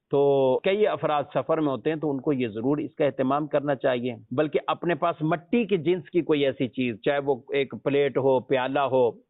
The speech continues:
جو مٹی کا ہو، اس کے اندر کوئی اوپر خاص اس پہ پالش وغیرہ، یہ نا کورا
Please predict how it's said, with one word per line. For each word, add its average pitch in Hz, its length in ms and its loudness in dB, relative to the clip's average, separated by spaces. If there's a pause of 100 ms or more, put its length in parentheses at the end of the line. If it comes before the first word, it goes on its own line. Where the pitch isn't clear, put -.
جو 135 140 2
مٹی 147 320 0
کا 151 200 0
ہو، 147 100 0
اس 143 140 -4
کے 156 100 0
اندر 143 180 0
کوئی 147 220 0
اوپر 139 280 0
خاص 143 300 -2 (180)
اس 139 260 -2
پہ 143 80 2
پالش 139 420 -2
وغیرہ، 135 260 2
یہ 131 140 2
نا 180 80 2
کورا 190 360 2